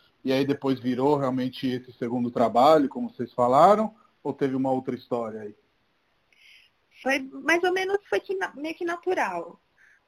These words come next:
Speaker 2: Porque com o Felipe a gente já saía bastante, mesmo antes de ofi-, oficializar o namoro em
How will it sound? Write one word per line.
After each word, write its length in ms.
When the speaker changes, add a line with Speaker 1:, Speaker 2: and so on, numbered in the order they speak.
Speaker 2:
Porque 880
com 160
o 20
Felipe 280
a 60
gente 240
já 160
saía 340
bastante, 1000
mesmo 320
antes 220
de 80
ofi-, 340
oficializar 840
o 80
namoro 500
em 160